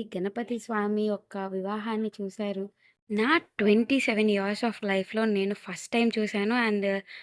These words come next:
God bless thing ఏందంటే, మేము ఆ కళ్యాణంలో కూర్చున్నాం అన్నమాట.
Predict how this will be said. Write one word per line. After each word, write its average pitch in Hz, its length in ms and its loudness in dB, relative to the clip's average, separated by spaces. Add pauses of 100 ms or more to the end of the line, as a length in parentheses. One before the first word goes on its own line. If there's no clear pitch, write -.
(220)
God 196 300 0
bless 190 300 2
thing 233 240 2
ఏందంటే, 208 440 0
మేము 202 280 0
ఆ 185 100 -6
కళ్యాణంలో 196 640 -2
కూర్చున్నాం 240 560 2
అన్నమాట. 180 300 -4